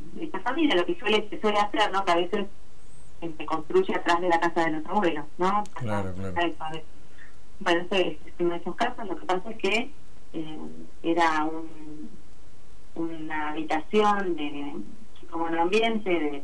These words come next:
Speaker 1: tres por cinco metros, donde vivían seis niños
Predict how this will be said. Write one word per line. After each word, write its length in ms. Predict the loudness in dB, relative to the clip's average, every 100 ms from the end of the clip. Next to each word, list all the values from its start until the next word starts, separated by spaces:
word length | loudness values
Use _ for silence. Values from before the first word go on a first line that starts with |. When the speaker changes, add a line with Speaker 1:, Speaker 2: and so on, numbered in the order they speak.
| -2
Speaker 1:
tres 240 | -2 -2 -2 -2
por 140 | -2 -2 -4 -4 -4 -4 -2
cinco 380 | 0 0 0 0
metros, 420 | 0 0 0 2
donde 240 | 2 4 8
vivían 600 | 8 6 0 0 0 -2 -2 -2 -2 -2 -2 2
seis 140 | 4
niños 520 | 4 4 0 -2 -2